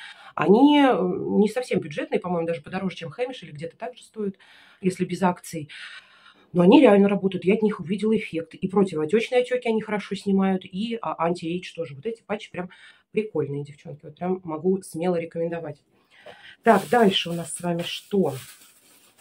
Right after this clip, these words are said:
Дальше, а, лапочка, как всегда, жидкая. А, средство для подмывания младенцев. Очень классное, очень здоровское, а, суперское, не вызывает аллергии. Все нормально, все отлично. Эта серия очень бюджетная для деток и в то же время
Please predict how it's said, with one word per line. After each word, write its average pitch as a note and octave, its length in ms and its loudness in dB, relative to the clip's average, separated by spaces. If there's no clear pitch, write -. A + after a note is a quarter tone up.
Дальше, E3+ 640 -2
а, D#3 160 -6
лапочка, F#3 440 0
как A#3+ 160 0
всегда, A3+ 280 -4
жидкая. A3+ 520 4
А, F3 520 0
средство G3 360 2
для E3+ 120 -4
подмывания F3 460 0
младенцев. E3+ 440 -4
Очень F#3+ 180 -4
классное, G#3 320 -6
очень F3 280 -6
здоровское, A3+ 680 -8
а, D#3+ 80 -10
суперское, B3 580 -2
не F#3+ 100 2
вызывает E3 340 -6
аллергии. D#3 340 -6
Все F#3+ 140 -6
нормально, E3+ 340 -2
все E3 140 -14
отлично. A3 380 -8
Эта G3 100 -4
серия F3 220 0
очень F3 240 -8
бюджетная B3 400 -2
для F#3+ 140 -6
деток F#3+ 260 -10
и - 40 -18
в - 20 -20
то A#3+ 160 0
же G3 80 -4
время A3 320 0